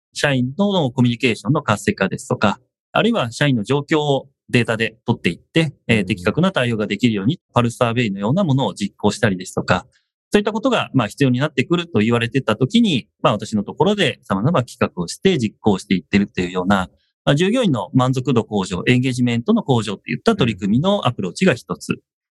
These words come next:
Speaker 1: それから、まあ、業務の効率化という、バックオフィス的なディーエックスという形で、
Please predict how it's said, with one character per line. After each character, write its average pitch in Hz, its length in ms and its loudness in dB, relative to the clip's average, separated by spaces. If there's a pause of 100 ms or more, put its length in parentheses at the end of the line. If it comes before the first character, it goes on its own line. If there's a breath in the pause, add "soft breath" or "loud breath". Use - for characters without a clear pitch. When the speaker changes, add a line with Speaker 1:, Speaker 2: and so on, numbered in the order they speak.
(140)
Speaker 1:
そ - 100 2
れ 202 60 2
か 226 100 0
ら、 214 220 -2 (280)
ま 165 120 2
あ、 131 40 0
業 160 120 0
務 113 200 0
の 135 220 -2
効 135 200 2
率 123 200 -4
化 123 120 2
と 113 120 -2
い 92 120 -4
う、 87 120 -14 (260)
バ 151 140 0
ッ - 20 -10
ク 190 100 0
オ 180 40 2
フ 196 80 0
ィ 196 40 0
ス - 100 -12
的 190 200 0
な 254 120 2
デ 120 100 0
ィ - 40 2
ー - 40 0
エ - 20 -2
ッ 113 80 -8
ク - 80 -16
ス - 120 -10
と - 180 -2 (100)
い 113 80 2
う 104 60 2
形 107 360 0
で、 202 260 0